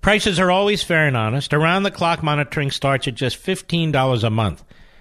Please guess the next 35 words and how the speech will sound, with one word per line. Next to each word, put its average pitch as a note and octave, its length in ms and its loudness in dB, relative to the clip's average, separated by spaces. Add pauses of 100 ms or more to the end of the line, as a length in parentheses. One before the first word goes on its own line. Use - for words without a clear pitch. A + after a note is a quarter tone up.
(160)
And - 80 -20
for - 120 -4
my E3 220 2
listeners, E3 440 0
SimpliSafe C#3+ 720 -2
has A2 160 -4
a A2+ 60 -2
huge B2+ 400 -4
deal A2+ 200 0
going G#2+ 280 -4
on G2 180 -4
right A2 300 -4
now. F#2+ 320 -4 (500)
Go B2 140 0
to C3+ 80 2
simply F#3+ 420 0
safe D3+ 300 0
mark D3 480 2
dot A2 280 -2
com A#2+ 440 -2 (640)
and B2 100 -2
get C3+ 160 0
free G3+ 280 -2
shipping F#3+ 580 -2
and B2 100 0
a A#2+ 80 0
money-back B2 720 0
guarantee. G#2+ 640 0
That's G2+ 260 -2
simply E3+ 460 0
safe D3 360 -2
mark D#3 440 0
dot B2+ 240 -4
com A#2+ 260 -2
today. G#2+ 380 -4